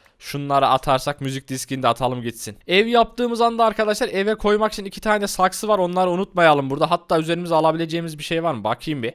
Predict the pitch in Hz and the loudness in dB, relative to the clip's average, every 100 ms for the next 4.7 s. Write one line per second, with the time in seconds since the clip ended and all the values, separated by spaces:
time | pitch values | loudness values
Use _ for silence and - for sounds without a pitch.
0 | _ - 160 170 170 165 190 175 180 165 | _ -10 -2 2 4 4 2 2 0 0
1 | 160 180 - 180 170 185 180 196 170 170 | 0 -4 -4 -8 -6 -8 -4 2 2 2
2 | - 170 156 123 107 120 135 127 120 120 | -10 -2 2 2 0 -4 -2 -2 -4 -8
3 | 147 156 170 165 165 - - 170 170 156 | -8 0 2 2 -4 -12 -8 -2 0 2
4 | 160 160 156 156 165 - | 2 2 0 -6 -8 -10